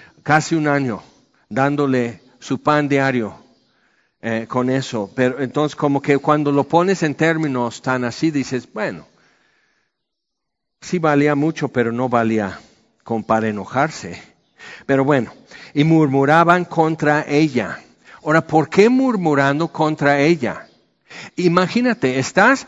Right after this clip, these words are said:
es l-, después de la entrada triunfal. Jesús venía diciendo desde Jericó,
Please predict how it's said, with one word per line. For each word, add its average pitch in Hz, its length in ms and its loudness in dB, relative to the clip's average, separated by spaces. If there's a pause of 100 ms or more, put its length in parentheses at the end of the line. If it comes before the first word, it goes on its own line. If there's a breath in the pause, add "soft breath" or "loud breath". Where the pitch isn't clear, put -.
(140)
es 247 240 2
l-, 240 220 2
después 196 600 2
de 226 100 2
la 180 160 6
entrada 156 440 4
triunfal. 135 540 0
Jesús 214 440 -2
venía 226 340 0
diciendo 180 580 -2
desde 127 280 0
Jericó, 135 580 -2